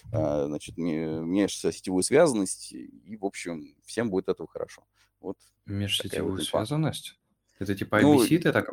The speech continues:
Speaker 1: ну,
Speaker 2: обозвал?
Speaker 1: не, я,
Speaker 2: <laughs>
Speaker 1: ну, смысл в чем, что, э, так как они, э, э, в общем,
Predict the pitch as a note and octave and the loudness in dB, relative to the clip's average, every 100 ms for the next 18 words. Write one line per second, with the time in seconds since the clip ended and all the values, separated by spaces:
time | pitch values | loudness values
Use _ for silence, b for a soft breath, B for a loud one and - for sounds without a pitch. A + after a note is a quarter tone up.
0 | F#2 B2+ D3+ - - - C3 B2+ D3 E3+ | 0 6 8 8 6 6 8 8 8 6
1 | - E3+ D3+ B2+ F#2 F#2 G2 D3+ D#3+ C3+ | 4 6 6 4 0 -12 -4 4 4 4
2 | B2+ - B2 F#2 - G#2 G#2 - G2 G2 | -2 4 4 4 2 4 6 4 4 6
3 | F#2+ F#2+ - - - - - - A2+ A#2+ | 6 2 -2 -18 -20 -6 -2 0 2 4
4 | C3+ C#3 A2 - D#2 F#2 F2 - _ - | 6 4 2 -4 -4 -2 -4 -8 _ -20
5 | B B B B _ _ - D#2 D#2 - | B B B B _ _ -10 -6 -6 -8
6 | - - F#2 A2+ A#2 G#2+ | -14 -8 -4 -2 0 0